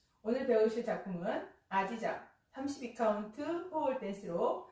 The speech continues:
인프로버레블의 작품입니다. 노태그 노리 스타트. 섹션 원, 오른발 포워드, 왼쪽 이분의 일 턴.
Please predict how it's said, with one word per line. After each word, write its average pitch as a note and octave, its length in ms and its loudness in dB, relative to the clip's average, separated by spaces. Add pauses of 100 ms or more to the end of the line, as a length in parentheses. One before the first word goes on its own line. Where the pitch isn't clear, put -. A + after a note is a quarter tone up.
(200)
인프로버레블의 G#3+ 760 0
작품입니다. F3+ 840 0 (360)
노태그 A3+ 420 2
노리 F3+ 320 0
스타트. - 560 -12 (920)
섹션 D4+ 420 6
원, A#3+ 420 4 (320)
오른발 G#3+ 380 2
포워드, D#4 880 4
왼쪽 B3 400 2
이분의 A3+ 340 0
일 - 120 -6
턴. - 280 -4